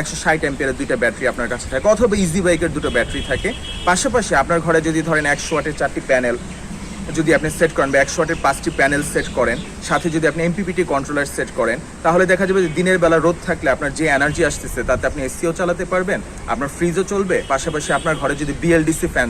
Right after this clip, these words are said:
থাকে, অর্থাৎ যেগুলো আমরা বলে থাকি এসিডিসি ফ্যান অথবা শুধু বিএলডিসি ফ্যানও যদি থাকে, সেটাও আপনি চালাতে পারবেন অনায়াসে তিন থেকে চারটা। শুধুমাত্র আপনি যদি পাঁচশো থেকে ছয়শো ওয়াট প্যানেল সেট করতে পারেন, তাহলে আপনার এটা হয়ে যায়। আপনাকে খেয়াল রাখতে হবে ভোল্টেজ এবং অ্যাম্পিয়ারের একটা রেশিও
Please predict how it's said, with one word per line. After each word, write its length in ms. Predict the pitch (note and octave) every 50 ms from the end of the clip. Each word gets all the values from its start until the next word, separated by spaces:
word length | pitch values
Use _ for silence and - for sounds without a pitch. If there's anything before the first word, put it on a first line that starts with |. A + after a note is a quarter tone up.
| G#2+ A#2+
থাকে, 160 | A2+ G2+ A2+ A2+
অর্থাৎ 200 | A2 G#2+ - A#2+ - -
যেগুলো 220 | B2+ B2 C3 C3 B2+
আমরা 160 | B2+ B2+ B2+ B2 B2 - - - - -
বলে 140 | C#3+ C#3 C#3 - -
থাকি 220 | C3 - C3 B2+ A#2 - - - - - - - G3 F#3
এসিডিসি 400 | F#3 - F#3+ D#3+ E3+ E3 - D#3+ -
ফ্যান 160 | - C#3 C3 C3+ B2+
অথবা 200 | C3 D#3 D3+ D#3 D#3 -
শুধু 160 | A#3 G#3+ A3+ G#3 D#3+
বিএলডিসি 360 | E3+ D#3+ D3 C#3+ C#3 - - C3+ C3+
ফ্যানও 180 | B2+ B2 B2 A#2 B2+
যদি 120 | A#2 A#2+ A2+ -
থাকে, 200 | A2 G#2+ - F3+ A#3 - - - - -
সেটাও 240 | - F3 D#3+ E3+ D3 B2+
আপনি 120 | - C3 A#2+ -
চালাতে 240 | A#2 A#2 A2 B2 A#2+ -
পারবেন 200 | A2+ A2 A#2+ B2 - C#3+
অনায়াসে 360 | C#3+ C#3 C3+ B2+ A#2 - C3+ G#2+ -
তিন 100 | B2 A2+ -
থেকে 140 | A#2 A2 G#2+ -
চারটা। 280 | A#2 G#2 F#2 - - F2 - - - - - -
শুধুমাত্র 440 | A#3+ A3 A#3 B3 A3 G#3+ G#3+ - F#3+ F3
আপনি 120 | D#3+ F3 F3+ E3
যদি 100 | F3 E3+ - E3+
পাঁচশো 240 | D3+ D3+ - - F3 E3
থেকে 140 | F#3 F#3 F3 -
ছয়শো 300 | - D#3+ D3 D3 - - G3+
ওয়াট 140 | G3 F3 - - - - - - - -
প্যানেল 220 | D#3 C#3+ D3+ D#3 D#3 -
সেট 140 | F#3 E3+ - -
করতে 200 | E3 D#3 - C3+ G#2+ G#2
পারেন, 180 | G#2+ G2+ G#2 B2+ - - - - - - - - - F3
তাহলে 220 | D#3+ E3 F3+ F3 E3 D3
আপনার 200 | - D#3+ D3 C3
এটা 100 | B2 C3+ C3
হয়ে 120 | B2+ A#2 G#2+
যায়। 100 | A#2 A#2 - - D3
আপনাকে 220 | C#3+ F#3+ G#3 G3+ G#3 -
খেয়াল 160 | - G3+ G3 F#3+ G3+
রাখতে 140 | G3 F#3+ G#3+
হবে 100 | G#3+ G#3 F3 C#3 D3
ভোল্টেজ 400 | D#3+ F3 F#3+ F#3 - A#3+ B3 - E3+ D#3
এবং 120 | D3 D#3+ E3 -
অ্যাম্পিয়ারের 420 | D#3 D#3 D#3+ D#3+ D#3 F#3 E3 E3 D#3+
একটা 120 | D3 - C#3 B2 C#3+
রেশিও 260 | D3+ - - F#3